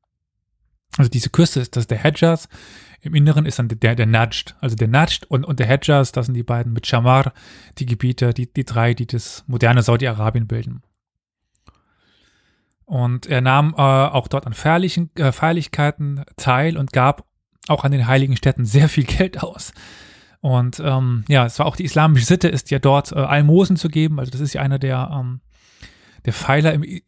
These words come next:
im Islam, eben das Almosen geben. Und er soll in Mekka zwanzigtausend Goldstücke gegeben haben. Das ist sehr, sehr, sehr viel. Und es war so viel, <laughs> dass er bei seiner Rückkehr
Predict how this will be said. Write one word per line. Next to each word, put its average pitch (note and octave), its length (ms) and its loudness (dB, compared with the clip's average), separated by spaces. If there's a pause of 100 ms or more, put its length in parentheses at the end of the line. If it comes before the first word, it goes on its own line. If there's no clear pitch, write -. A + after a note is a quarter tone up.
(180)
im C#3 180 0
Islam, C#3 480 2
eben C3 140 -6
das A#2+ 140 -6
Almosen D#3 520 2
geben. D3 420 -4 (1160)
Und C3+ 140 2
er C3+ 60 0
soll B2 160 2
in A#2+ 100 0
Mekka B2+ 380 2 (260)
zwanzigtausend C3 600 0
Goldstücke B2 520 -2
gegeben A2+ 400 -4
haben. G#2 200 -4
Das A2+ 160 -6
ist - 180 -8
sehr, A#2+ 480 2 (120)
sehr, A#2+ 420 0
sehr B2+ 320 4
viel. C3+ 300 -12 (1040)
Und D3 60 0
es C#3 60 4
war E3 100 6
so A3+ 160 4
viel, G3 400 4 (500)
<laughs> - 520 -20
dass C#3+ 160 0
er E3+ 80 2
bei D#3+ 140 2
seiner C#3+ 260 2
Rückkehr D#3+ 460 2